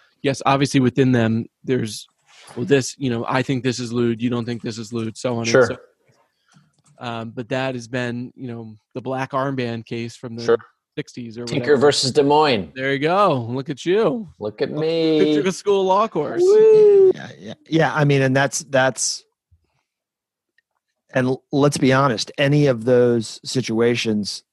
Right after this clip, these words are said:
Speaker 3: that even happen now on social media with the use of a swastika or blackface or any of those kinds of things, that if, if they cause a disruption in school,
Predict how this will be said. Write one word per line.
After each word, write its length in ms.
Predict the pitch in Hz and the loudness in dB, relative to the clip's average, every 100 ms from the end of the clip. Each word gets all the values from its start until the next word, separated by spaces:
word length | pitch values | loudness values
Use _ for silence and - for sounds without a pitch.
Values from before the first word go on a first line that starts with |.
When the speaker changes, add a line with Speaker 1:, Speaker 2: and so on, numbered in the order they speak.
| - | -6
Speaker 3:
that 240 | 123 117 - | 0 0 2
even 320 | 139 127 117 | 0 2 0
happen 520 | 107 127 117 113 107 | 0 -2 0 0 0
now 580 | 117 117 120 120 113 - - | 0 0 2 2 0 -4 -4
on 200 | 110 101 | -4 -2
social 380 | - 123 110 | 0 0 0
media 580 | 107 123 160 117 85 110 _ _ _ _ _ _ _ | -2 2 2 2 -2 -12 _ _ _ _ _ _ _
with 200 | - 135 | -2 0
the 80 | 120 | 2
use 500 | 113 117 113 - - | 2 2 2 -2 -6
of 200 | - 117 | -4 -4
a 60 | 104 | -2
swastika 800 | - 127 120 - 120 123 117 117 | 0 2 2 -2 0 2 2 0
or 220 | - 104 | -2 -6
blackface 840 | 87 120 123 - 131 117 113 - 117 | 0 0 0 -2 0 2 2 -2 -8
or 200 | 107 - | -12 -8
any 220 | 139 151 | -2 2
of 80 | 135 | 4
those 220 | 123 120 | 4 2
kinds 240 | - 120 104 | 0 -4 -4
of 100 | 104 | -4
things, 520 | 143 127 104 98 - _ _ _ _ - | -4 -2 -4 -6 -8 _ _ _ _ -6
that 220 | 123 - | -4 -2
if, 200 | 127 - | -4 -6
if 240 | - 135 107 | -2 0 4
they 180 | 127 147 | 4 6
cause 280 | 160 143 | 4 4
a 60 | 131 | 4
disruption 580 | 123 117 123 117 - 107 | 2 2 4 2 2 0
in 120 | 104 | 0
school, 500 | - 170 170 104 123 | 0 2 2 2 -2